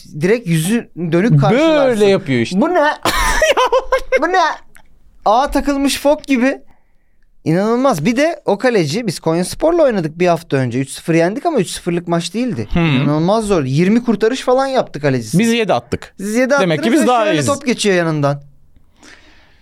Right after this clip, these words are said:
Speaker 2: Ya demek ki biz daha
Speaker 1: Böyle
Speaker 2: iyiyiz. Allah Allah.
Speaker 1: İnanılmaz ya. Galatasaray'a karşı var ya, bu sene her takım meydan muharebesi veriyor gerçekten. Böyle bir kapanma, böyle iyi kaleci performansları ben görmedim.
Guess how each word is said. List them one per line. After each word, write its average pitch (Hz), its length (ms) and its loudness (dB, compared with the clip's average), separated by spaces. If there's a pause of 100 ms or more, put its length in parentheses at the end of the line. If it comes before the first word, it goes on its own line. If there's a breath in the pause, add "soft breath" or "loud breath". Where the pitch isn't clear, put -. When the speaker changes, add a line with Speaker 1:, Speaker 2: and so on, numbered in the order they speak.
(380 soft breath)
Speaker 2:
Ya - 180 0
demek 170 300 0
ki 302 80 2
biz 233 160 4
daha 220 180 0
Speaker 1:
Böyle 233 140 0
Speaker 2:
iyiyiz. 120 460 -4 (160)
Allah 117 360 2
Allah. 85 400 0 (760)
Speaker 1:
İnanılmaz 185 560 0
ya. 143 180 2
Galatasaray'a 175 420 0
karşı 202 320 -2
var 254 160 2
ya, 139 280 0 (160)
bu 151 80 -6
sene 196 360 -2 (280)
her 208 300 0
takım 196 280 -2
meydan 170 360 2
muharebesi 170 600 0
veriyor 123 260 2
gerçekten. 110 640 -4 (220 soft breath)
Böyle 160 280 2
bir 165 40 -2
kapanma, 151 580 0
böyle 170 220 2
iyi 170 200 0
kaleci 160 360 0
performansları 156 800 0
ben 165 200 0
görmedim. 160 400 -2